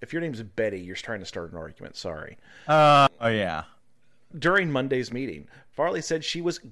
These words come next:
Speaker 1: gobsmacked, <laughs> and she used the word, quoted, "gobsmacked," when she
Speaker 2: I'm
Speaker 1: saw
Speaker 2: telling you what, man.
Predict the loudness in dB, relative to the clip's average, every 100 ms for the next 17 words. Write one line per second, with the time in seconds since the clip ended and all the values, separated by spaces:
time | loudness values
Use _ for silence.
0 | -6 -4 0 0 0 -4 -2 -2 -2 -4
1 | -10 -10 -12 -6 0 0 0 -6 -6 -4
2 | 2 2 4 2 0 -6 -20 _ 0 4
3 | 4 2 -2 -18 -20 -6 0 4 2 0
4 | -10 -10 -12 -14 -18 -20 -20 -20 -16 -10
5 | -8 -6 -2 -2 0 2 6 8 8 6
6 | 4 4 4 4 6 6 4